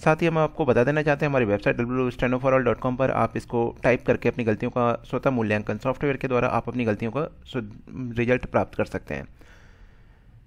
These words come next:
कोई भी एग्जाम स्टेनो से रिलेटेड जो भी होता है, त्रुटियों के आधार पर होता है, गलतियों के आधार पर होता है, जो भी आप गलती करते हैं उसके आधार पर आपकी लिस्ट डिक्लेयर करी जाती है।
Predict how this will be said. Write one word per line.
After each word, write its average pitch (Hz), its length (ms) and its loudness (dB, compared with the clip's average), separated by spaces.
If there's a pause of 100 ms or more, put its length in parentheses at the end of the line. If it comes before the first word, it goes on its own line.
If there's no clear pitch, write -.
(120)
कोई 139 220 2
भी 160 320 -2
एग्जाम 123 500 0
स्टेनो 127 300 0
से 131 120 0
रिलेटेड 117 340 0
जो 113 120 -2
भी 127 100 -2
होता 120 220 0
है, 127 140 0
त्रुटियों 123 380 -2
के 127 100 0
आधार 107 220 4
पर 120 140 -2
होता 117 200 0
है, 127 60 4
गलतियों 117 320 -2
के 127 80 0
आधार 117 220 2
पर 120 220 -2
होता 113 180 -2
है, 131 80 0
जो 117 140 -2
भी 123 120 0
आप 117 120 2
गलती 110 260 0
करते 117 260 -2
हैं 120 60 -2
उसके 113 200 -4
आधार 107 240 0
पर 104 180 -4
आपकी - 420 -6 (460)
लिस्ट 110 340 -6
डिक्लेयर 104 360 -2
करी 92 220 -4
जाती 87 300 -6
है। 76 200 -10